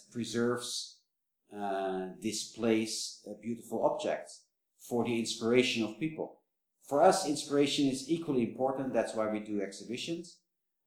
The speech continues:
Um, but, uh, beyond inspiration, we also hope to, to test, to prove, to make,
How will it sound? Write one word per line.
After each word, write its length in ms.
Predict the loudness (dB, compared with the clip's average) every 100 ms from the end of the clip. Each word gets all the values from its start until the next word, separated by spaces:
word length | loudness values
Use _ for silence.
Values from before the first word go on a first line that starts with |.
| -8
Um, 420 | -6 -4 -4 0
but, 220 | 2 2 0 -6
uh, 260 | -2 0 -2 -4
beyond 500 | 0 4 6 6 0 -8
inspiration, 760 | -10 -8 -2 0 2 0 -2 -2
we 100 | 0
also 320 | 0 -2 -4
hope 320 | -2 -2 -2 -8
to, 200 | -8 -10 -14 _ _ _
to 100 | -14 -12
test, 720 | 0 2 2 -2 -6 -12 -16
to 100 | -18 -18 -10
prove, 340 | 6 8 10 6 -2 -20 _ _
to 80 | -14
make, 520 | -4 2 4 2 -2